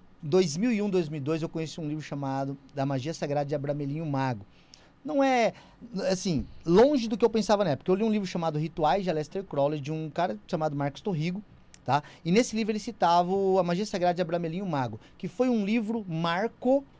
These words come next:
na vida do Crowley. Do que que fala esse livro de fato? De, do conhecimento e conversação com o Santo Anjo Guardião. Um anjo que seria designado pra gente, que é o nosso mentor, nosso mestre, na psicanálise, na psicologia analítica vai chamar de self, vai chamar de eu superior,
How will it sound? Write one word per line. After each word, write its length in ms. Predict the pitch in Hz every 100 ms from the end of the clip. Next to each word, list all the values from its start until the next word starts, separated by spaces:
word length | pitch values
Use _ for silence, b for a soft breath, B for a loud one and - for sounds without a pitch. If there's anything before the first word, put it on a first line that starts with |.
| b
na 140 | 165 202
vida 320 | 156 165 165
do 120 | 175
Crowley. 380 | 208 180 156 131 B B
Do 60 | 294
que 80 | 359
que 100 | -
fala 220 | - 196
esse 140 | 185 170
livro 200 | 165 143
de 120 | 139
fato? 420 | - 123 110 113 b b -
De, 240 | 185 277
do 140 | 302
conhecimento 560 | 240 240 240 214 226 254
e 40 |
conversação 640 | 262 226 226 214 214 - 208
com 80 |
o 40 | -
Santo 420 | - 240 233 190
Anjo 260 | 190 208 180
Guardião. 460 | 170 170 135 120
Um 200 | 127 226
anjo 340 | 180 180 202 214 B B
que 100 | 185
seria 320 | 165 165 160
designado 580 | 156 151 165 170 143 139
pra 220 | 143 226
gente, 300 | 185 175 180
que 60 | -
é 40 |
o 20 |
nosso 300 | 208 160 151
mentor, 460 | 170 185 175 175 175
nosso 240 | 160 151
mestre, 580 | 180 156 160 156 - 156 B B -
na 140 | 156
psicanálise, 580 | 160 - 170 147 147 143 147 156
na 380 | 139 131 120 110 _ _
psicologia 640 | - 156 147 139 131 143
analítica 340 | 147 139 143 143
vai 80 | 143
chamar 280 | 147 143
de 80 | 135
self, 680 | 110 - 160 170 160 - 170 B B
vai 120 | 151
chamar 260 | 147 - 151
de 140 | 131
eu 100 | 156
superior, 800 | 147 135 147 131 131 151 165 165